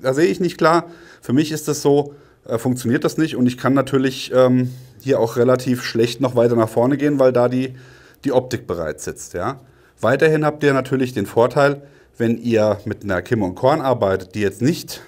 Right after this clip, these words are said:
so flach ist wie die hier von Aeratac, was weiß ich, eine Magpul Kimme Korn zum Beispiel, die sind meistens relativ hoch. Dann kann es sein, dass das gar nicht in dieser Kombination funktioniert.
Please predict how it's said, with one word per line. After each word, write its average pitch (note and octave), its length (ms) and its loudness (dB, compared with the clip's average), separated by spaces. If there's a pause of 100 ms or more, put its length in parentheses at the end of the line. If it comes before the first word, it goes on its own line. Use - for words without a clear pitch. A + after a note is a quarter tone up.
so - 140 -8
flach A2+ 320 0
ist - 160 -10
wie G2+ 80 -8
die A2 160 -8
hier G#2+ 160 -2
von F#2+ 200 -6
Aeratac, A2+ 560 -2
was F#2 160 -8
weiß F2+ 140 -6
ich, A#2+ 200 -10
eine F#2 100 -6
Magpul A2 500 -2 (580)
Kimme G#2 220 0
Korn F#2 260 -2
zum F#2+ 140 -6
Beispiel, F2 300 -6
die G2+ 80 -6
sind G#2+ 100 -6
meistens F#2+ 400 -2
relativ F2 400 -6
hoch. - 240 -16 (380)
Dann F#2 100 -8
kann F#2 200 -6
es F2+ 120 -8
sein, G2+ 180 0
dass B2 140 0
das A2+ 160 -8
gar F#2+ 160 -2
nicht A#2+ 160 -4
in A2 60 -8
dieser G#2+ 200 -2
Kombination G#2+ 680 -2
funktioniert. G#2 600 -2